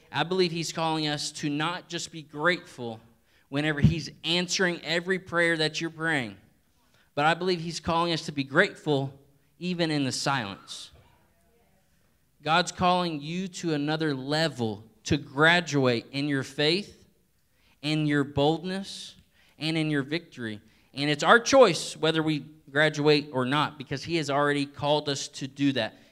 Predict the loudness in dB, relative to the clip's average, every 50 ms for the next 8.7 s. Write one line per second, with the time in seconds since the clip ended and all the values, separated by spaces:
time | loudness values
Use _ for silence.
0 | -6 -6 -4 0 0 0 0 0 -2 0 0 0 0 0 0 -2 -2 -4 -4 -4
1 | -4 -4 -8 _ -20 _ _ _ _ -4 -4 -2 0 0 -2 0 2 2 2 2
2 | 0 -2 2 2 2 2 2 0 0 2 2 4 2 2 2 2 2 2 4 4
3 | 4 4 4 2 2 -2 -4 -4 -4 -4 -2 -2 -2 -2 0 0 0 0 2 2
4 | 2 2 4 4 2 2 2 2 0 0 0 0 2 2 0 0 -2 -2 -4 0
5 | 2 2 2 2 -2 -6 -6 -6 -6 -8 -10 -12 -14 _ _ _ _ _ _ _
6 | _ _ _ _ _ _ _ _ -12 -12 -8 -4 -4 -4 -4 -4 -4 -4 -4 -4
7 | -6 -8 -8 -2 0 0 0 0 -2 -8 -8 -6 -6 -6 -6 -8 -8 -10 -8 -8
8 | -6 -4 -4 -6 -8 -8 -6 -4 -4 -4 -6 -8 -16 -20